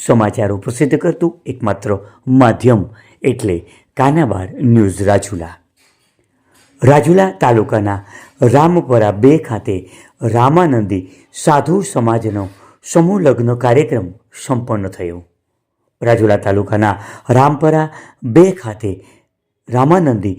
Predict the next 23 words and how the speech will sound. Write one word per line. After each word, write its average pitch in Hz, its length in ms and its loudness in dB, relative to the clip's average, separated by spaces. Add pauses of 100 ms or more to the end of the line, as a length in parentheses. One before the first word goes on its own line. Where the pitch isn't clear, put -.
(140)
સાધુ 143 420 0
સમાજનો 107 560 -4 (340)
સમૂહ 170 380 0
લગ્ન 120 300 0 (360)
કાર્યક્રમ 117 460 -2
સંપન્ન 135 500 -2 (380)
થયો, 92 300 -14 (220)
જેમાં 107 420 -2 (300)
એકવીસ 175 520 2 (140)
જેટલા 117 320 -4 (400)
નવયુગલો 127 680 2 (360)
આ 117 180 0 (320)
લગ્ન 156 300 2
ઉત્સવમાં 107 560 -4 (140)
સામેલ 110 420 -2
થયેલા. 98 420 -6 (380)
ત્યારે 110 240 0 (300)
આ 151 120 -2
પ્રસંગે 165 480 -2 (240)
સમગ્ર 175 500 -2 (280)
સૌરાષ્ટ્રમાંથી 113 760 -2 (340)
સાધુ 147 340 2 (240)
સંતો 131 400 -2